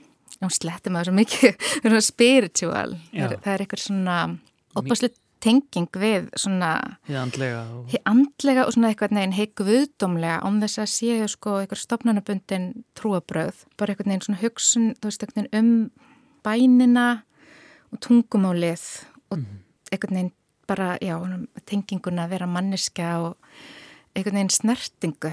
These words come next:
Speaker 1: Það er eitthvað sem að ég upplifi svo ofboðslega sterkt í hans verkum. Það er eitthvað svona snerting einhvern veginn svona við, bara svona, stundum á maður svona augnablik þar sem maður er einhvern veginn alveg tær og bara svona upplifir heiminn einhvern veginn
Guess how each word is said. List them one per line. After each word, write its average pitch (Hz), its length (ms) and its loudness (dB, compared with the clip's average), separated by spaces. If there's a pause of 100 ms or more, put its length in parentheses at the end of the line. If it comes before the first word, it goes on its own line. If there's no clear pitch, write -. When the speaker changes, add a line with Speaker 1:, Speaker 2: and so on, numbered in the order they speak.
(120)
Speaker 1:
Það 196 100 -4
er 190 80 -4
eitthvað 190 180 -8
sem 196 220 0
að 180 180 -2 (160)
ég 196 200 -2
upplifi 196 240 -6
svo 190 100 -6
ofboðslega 220 400 -2
sterkt - 720 -6
í 196 260 0 (280)
hans 190 500 -2
verkum. 185 520 -4
Það - 80 -6
er 180 120 -6
eitthvað - 160 -12
svona 185 420 -2 (760)
snerting - 560 0
einhvern 208 160 2
veginn 190 160 2
svona 202 160 0
við, 220 320 2 (600)
bara - 140 -8
svona, 190 320 2
stundum 226 240 2
á - 80 4
maður 269 160 8
svona 285 140 6
augnablik 208 300 2
þar 196 100 0
sem 196 100 -2
maður 202 140 -2
er 220 60 2
einhvern 247 180 4
veginn 220 100 2
alveg 240 240 0
tær 190 380 -2 (180)
og 190 80 -6
bara 220 160 2
svona 220 240 6
upplifir 220 400 0 (480)
heiminn 247 460 6
einhvern 214 240 2
veginn - 40 -20